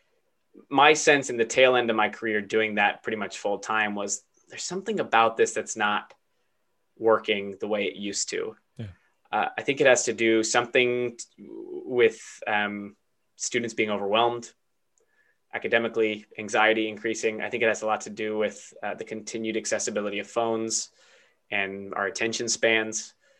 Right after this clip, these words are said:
Speaker 1: Um, not to say that it's a good thing or a right thing. It was just, like, my observation is, like, the dynamic of it continued to change.
Speaker 2: Yeah.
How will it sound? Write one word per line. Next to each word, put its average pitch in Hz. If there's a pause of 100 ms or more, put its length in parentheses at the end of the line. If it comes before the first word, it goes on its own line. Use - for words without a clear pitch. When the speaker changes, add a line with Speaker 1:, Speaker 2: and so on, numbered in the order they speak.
(280)
Speaker 1:
Um, 101 (680)
not 135
to 135
say 135
that 127
it's 117
a 113
good 139
thing 135
or 117
a 113
right 131
thing. 123
It 117
was 123
just, 151
like, 139
my 120
observation 110
is, 117
like, 107 (440)
the 113
dynamic 123
of 110
it 113
continued 110
to 98
change. - (280)
Speaker 2:
Yeah. 117